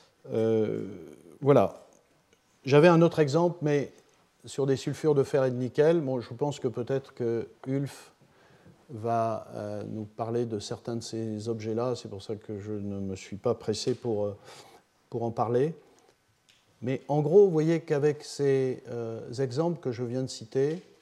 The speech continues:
on a à peu près, euh, tout ce qui se fait dans ce domaine. Donc, voilà, mon propos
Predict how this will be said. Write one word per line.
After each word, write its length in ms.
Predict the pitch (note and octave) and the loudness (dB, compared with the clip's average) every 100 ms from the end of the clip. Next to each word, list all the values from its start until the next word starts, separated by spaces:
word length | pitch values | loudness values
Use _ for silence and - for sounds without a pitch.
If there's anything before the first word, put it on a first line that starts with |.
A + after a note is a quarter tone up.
| _ _ _ _ _ - | _ _ _ _ _ -12
on 180 | B2+ C3 | -6 0
a 140 | D3 | 0
à 60 | C#3+ | 0
peu 120 | C#3 | -2
près, 460 | - D3 D#3+ D#3+ - - | -4 0 2 2 -4 -12
euh, 60 | A2 - | -16 -14
tout 140 | - D3 | -10 -10
ce 80 | |
qui 140 | - C3 | -8 -8
se 80 | - | -4
fait 160 | D3+ | -4
dans 120 | C3 B2+ | -4 -6
ce 120 | B2+ | -6
domaine. 320 | A#2 F#2+ - - | -6 -8 -12 -14
Donc, 220 | B2+ C#3+ C#3 _ _ - - - - - _ _ _ _ _ _ _ _ _ _ _ _ _ _ _ _ _ _ _ _ _ _ _ _ _ C#3 | -8 -8 -10 _ _ -20 -20 -20 -20 -20 _ _ _ _ _ _ _ _ _ _ _ _ _ _ _ _ _ _ _ _ _ _ _ _ _ 0
voilà, 180 | C3 | 2
mon 160 | A2 D3+ | 2 2
propos 760 | - E3 - F#3+ G#3+ G3+ - | 4 4 10 12 12 10 4